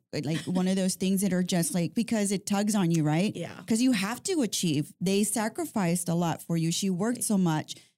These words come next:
Speaker 1: to
Speaker 2: Yes.
Speaker 1: put you through the school, and you went to one of the best schools. Is it something that, like, you struggle with as you work, and then sometimes you feel maybe too tired or burnt out, but you can't allow yourself to be,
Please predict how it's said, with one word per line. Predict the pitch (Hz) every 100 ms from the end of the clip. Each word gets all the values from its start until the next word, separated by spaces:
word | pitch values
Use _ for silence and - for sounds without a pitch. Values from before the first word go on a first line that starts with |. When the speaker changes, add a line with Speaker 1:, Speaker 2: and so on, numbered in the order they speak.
| -
Speaker 1:
to | 202
Speaker 2:
Yes. | 196
Speaker 1:
put | 208
you | 226
through | 214 202
the | 190 -
school, | - - - 185
and | 175
you | 180
went | 196
to | -
one | 196
of | 190
the | 180
best | 185
schools. | - - 233 160 151 - _ _ _ _
Is | - 208
it | 196
something | - 214 214 254 254
that, | 262 233 -
like, | 196 185 185 175
you | 196 190
struggle | - - 185 175 208 220
with | 240 247 226
as | 185 180
you | 196 185
work, | 175 170 220 208
and | 196
then | 170
sometimes | 185 170 190 175
you |
feel | 180 180
maybe | 180 175 170
too | - 160
tired | - 175 202 185
or | 156
burnt | 175 175
out, | 180 185
but | 175
you | 185
can't | - 202
allow | 180 170 170
yourself | 180 180 170 143 -
to | 160
be, | 160 151 147